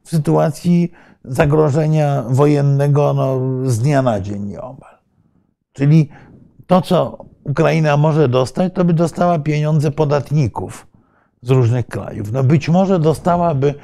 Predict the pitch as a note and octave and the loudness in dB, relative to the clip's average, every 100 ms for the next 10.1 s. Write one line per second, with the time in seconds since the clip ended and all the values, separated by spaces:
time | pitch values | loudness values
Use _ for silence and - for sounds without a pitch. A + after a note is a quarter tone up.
0 | - - - C#3+ D3+ D#3+ D#3 C#3 C#3 C3+ | -20 -20 -10 -4 -2 0 0 0 -2 -2
1 | D#3 - D3+ D#3 C#3 E3 C#3+ D3+ D#3 D#3+ | -4 -4 -4 -2 -2 -2 -2 -2 -2 -2
2 | C#3 D#3 D3 C#3+ - - - - - G#3+ | -4 -2 -2 -2 -8 -20 -20 -20 -20 -16
3 | - - C3+ C#3 C#3 D3 C#3+ D3 C#3+ D3+ | -14 -10 -6 -2 2 2 2 0 0 0
4 | D3+ C#3+ C3 C#3 C#3 C3+ B2+ C#3 C#3+ B2+ | 0 0 2 0 0 0 0 0 0 2
5 | C3+ C3 C3+ A#2 B2+ A#2+ B2+ F#2 F#2 - | 0 -2 -6 -4 -4 -4 -4 -6 -8 -12
6 | - C3+ C3 A#2 B2+ B2+ B2+ G#2+ A#2 A#2 | -12 -8 -4 -2 -2 -2 -2 -2 -4 -6
7 | - _ _ _ _ _ _ - C3 C#3 | -10 _ _ _ _ _ _ -16 -8 -4
8 | C3+ C3 B2+ C3 A#2 - C#3 - B2+ B2 | -2 -4 -4 -6 -6 -2 -2 -2 -2 0
9 | B2 A#2 A2+ A2+ A2+ G#2+ F#2 F2 C3+ C#3+ | 0 0 -2 -2 -2 -2 -4 -8 -10 -12
10 | - | -16